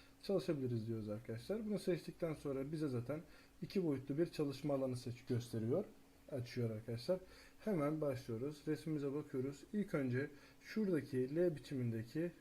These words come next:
olan yerden başlayalım. Ne diyor? On milim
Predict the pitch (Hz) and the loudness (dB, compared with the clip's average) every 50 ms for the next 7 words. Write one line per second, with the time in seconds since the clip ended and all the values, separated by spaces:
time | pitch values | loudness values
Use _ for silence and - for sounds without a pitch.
0 | - - - - 185 156 127 120 135 151 - - - - - 170 165 160 143 127 | -20 -16 -6 0 2 2 2 2 0 -2 -6 -10 -18 -12 -4 2 4 4 6 6
1 | 123 120 113 110 110 107 107 104 - - - 107 104 117 165 208 208 - - - | 4 2 0 0 0 -2 -4 -4 -6 -6 -4 -4 0 0 -2 -2 -2 -8 -18 -20
2 | - - - - - - - - - - - - - - 190 202 190 160 160 160 | -20 -20 -20 -20 -20 -20 -20 -20 -20 -20 -20 -20 -4 0 2 2 4 4 4 6
3 | 175 190 190 190 - 190 190 180 170 165 156 147 139 143 135 127 127 123 | 6 6 4 2 2 2 2 2 2 0 0 0 0 0 -2 -2 -4 -6